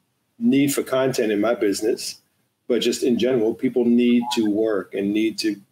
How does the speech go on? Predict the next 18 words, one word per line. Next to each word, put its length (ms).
do 160
whatever 360
it 60
is 220
they 120
do 160
to 80
sustain 480
themselves. 640
So 200
once 260
the 60
door 240
opened 280
a 20
little 260
bit, 240
it 100